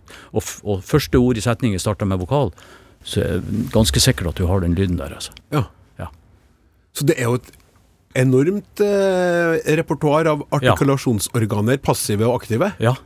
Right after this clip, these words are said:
Speaker 1: ja. Og de, de samordner vi jo da på ulike, altså gjennom ulike kombinasjoner, så får vi da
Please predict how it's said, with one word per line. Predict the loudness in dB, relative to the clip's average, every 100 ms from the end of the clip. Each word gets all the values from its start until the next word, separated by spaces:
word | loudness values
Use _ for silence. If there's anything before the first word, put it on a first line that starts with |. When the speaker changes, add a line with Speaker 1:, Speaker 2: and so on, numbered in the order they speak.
| -10
Speaker 1:
ja. | -10 -10 _ -20 -20 -18 -6
Og | -4 -2
de, | -2 0 0 -2
de | -2 -2 0 -2
samordner | -2 0 0 0 -2 -2 0 2 4 2
vi | 0 -2
jo | 0
da | 0 -2
på | -4 -4 -2
ulike, | 0 2 2 2 0 -2 -6 -6
altså | -6 -6 -4
gjennom | 0 2 2 2
ulike | 2 2 0 -2
kombinasjoner, | -2 0 0 0 0 0 -2
så | -6
får | -4 -2 0
vi | 0
da | -2